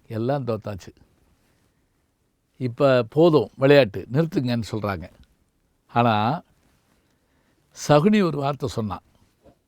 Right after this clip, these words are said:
எப்படி சொன்னான் தெரியுமா? தருமனை பார்த்து, "தர்மா, நீ இழந்த பொருளை எல்லாம் நான் மீட்டு தர்றதுக்கு தயாரா இருக்கேன்.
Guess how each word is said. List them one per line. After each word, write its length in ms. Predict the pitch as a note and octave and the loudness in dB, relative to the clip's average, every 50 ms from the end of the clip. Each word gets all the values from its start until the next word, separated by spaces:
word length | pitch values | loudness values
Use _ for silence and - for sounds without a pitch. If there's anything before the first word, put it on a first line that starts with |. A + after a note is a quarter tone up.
| _ | _
எப்படி 260 | - C3 C3+ C3+ E3+ D3+ | -4 -4 -2 -2 -2 -4
சொன்னான் 300 | C#3 C#3+ C3 C3 B2+ A2+ | -2 -2 -2 -2 -2 -2
தெரியுமா? 240 | A#2 A#2+ A#2+ A#2 | -2 -2 -2 -2
தருமனை 320 | A2+ G2+ A2+ A2+ B2 B2+ A#2 | -2 -2 -2 -2 -2 -2 -2
பார்த்து, 460 | G#2 A2 G2+ G2+ A2 A2 F#2+ E2+ - - | -2 -2 -4 -2 -4 -4 -4 -6 -4 0
"தர்மா, 440 | B2 C3 C3 C3 C3 B2+ C3+ D3 D3 - _ _ _ _ _ _ _ _ _ _ _ _ _ _ _ _ _ - | 2 2 4 4 2 2 2 0 -6 -14 _ _ _ _ _ _ _ _ _ _ _ _ _ _ _ _ _ -10
நீ 220 | - C#3 C#3+ C#3 | -8 -6 -4 -2
இழந்த 500 | C3 C3 C3+ D#3 F#3 G3+ G3+ G3+ G3+ G3+ | 0 0 2 2 2 2 2 0 0 0
பொருளை 340 | D#3+ B2+ D3 C#3+ D#3+ D#3+ D3+ | 2 2 0 0 2 2 0
எல்லாம் 400 | C#3+ C#3 C3+ C#3 D3 E3 F3 - _ - | 0 0 0 0 0 0 0 -4 _ -8
நான் 240 | B2 B2 A#2+ A#2 | -6 -4 -2 -2
மீட்டு 240 | A#2+ C3+ D3+ D3 D3 | -2 -2 -4 -4 -4
தர்றதுக்கு 380 | B2+ C3 B2 A2+ A2+ A#2 B2 B2 | -4 -2 -2 -2 -2 -4 -6 -4
தயாரா 400 | A#2 A2+ A2 A2+ A2+ A2 G#2+ G#2 | -2 -2 0 0 0 0 -2 -4
இருக்கேன். 280 | F2+ F2 - F#2 - | -6 -10 -12 -14 -16